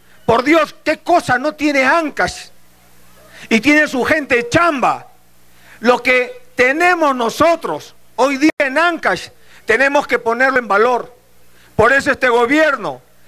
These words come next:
no solamente viene construyendo las carreteras. Ancash,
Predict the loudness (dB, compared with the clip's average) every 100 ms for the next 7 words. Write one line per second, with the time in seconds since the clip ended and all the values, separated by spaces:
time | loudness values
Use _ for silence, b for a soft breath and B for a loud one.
0 | b 0 2 2 2 2 -2 -2 -4 -2
1 | -2 -2 -4 -4 -4 0 2 2 0 0
2 | -2 0 0 0 0 -4 -10 -20 b b
3 | b -2 0 0 0 0 -2 -8